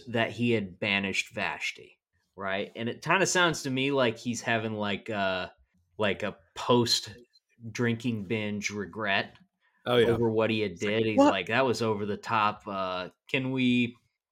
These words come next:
Speaker 1: "Can I write a royal apology? Can I get Vashti back?" And they're like, "It's the laws of Persia and Media, which cannot be repealed," you know?
Speaker 3: Even though you're the king, you
Speaker 2: And
Speaker 3: can't
Speaker 2: it's
Speaker 3: do
Speaker 2: the
Speaker 3: it.
Speaker 2: next day. They don't have phones.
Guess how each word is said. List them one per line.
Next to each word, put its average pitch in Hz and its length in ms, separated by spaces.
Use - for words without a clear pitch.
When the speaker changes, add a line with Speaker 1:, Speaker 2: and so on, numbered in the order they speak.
Speaker 1:
"Can 127 100
I 131 100
write 127 220
a 113 80
royal 113 380
apology? 117 800
Can 113 180
I 107 100
get 104 220
Vashti 110 420
back?" 104 520
And 98 120
they're 95 200
like, 90 360
"It's - 340
the 117 120
laws 117 600
of 117 220
Persia 123 420
and 107 220
Media, 117 400
which 101 280
cannot 113 380
be 113 140
repealed," 113 680
you 95 120
know? 113 180
Speaker 3:
Even 170 240
though 175 80
you're 180 200
the 175 80
king, 160 580
you 147 160
Speaker 2:
And 214 100
Speaker 3:
can't 165 100
Speaker 2:
it's - 140
Speaker 3:
do - 40
Speaker 2:
the - 100
Speaker 3:
it. - 20
Speaker 2:
next - 360
day. 160 380
They 139 160
don't 196 160
have 208 180
phones. 139 760